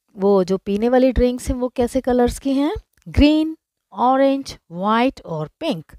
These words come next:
वो different different colors की available हैं drinks भी उनके पास, आइसक्रीम भी available है अलग अलग colors की। His cart might be a flower bed, तो बच्चों इतने सारे colorful drinks हैं,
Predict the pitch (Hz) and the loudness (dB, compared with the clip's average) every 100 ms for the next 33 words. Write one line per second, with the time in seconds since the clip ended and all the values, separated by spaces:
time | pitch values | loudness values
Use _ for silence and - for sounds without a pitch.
0 | _ - - 226 277 220 269 - 320 302 | _ -20 -10 -2 0 0 0 0 -2 -2
1 | - 294 269 233 190 170 - 311 330 214 | -2 -4 0 2 2 0 -2 -6 -2 -2
2 | 202 208 208 226 233 202 214 214 - 226 | 0 0 2 2 2 2 0 0 -4 -4
3 | 220 202 220 214 208 214 - - - - | -4 -4 -2 0 0 0 -6 -20 -20 -6
4 | 165 175 - 185 214 240 254 226 214 208 | -2 2 2 2 0 2 2 2 0 2
5 | 214 214 220 208 202 196 202 190 196 196 | 2 2 2 2 2 2 0 0 0 4
6 | 196 - 208 190 - _ _ - - - | 4 2 -2 -4 -8 _ _ -20 -20 -20
7 | _ - 285 349 - 302 294 349 - 277 | _ 2 2 2 -2 -6 -2 -2 -4 -4
8 | 196 151 185 262 381 - 160 147 156 143 | -2 -2 -2 -4 -4 -4 -6 -4 -8 -8
9 | 269 415 185 - - - 220 277 392 - | -4 -2 -2 -2 -4 -4 -6 -6 -8 -10
10 | 262 - 220 381 440 381 302 - 214 202 | -12 -8 -6 -4 -2 0 0 2 4 4
11 | 214 - 208 214 220 - 202 214 220 - | 2 -2 -2 0 -2 -2 0 0 -2 -4
12 | 202 185 175 | -2 -2 -4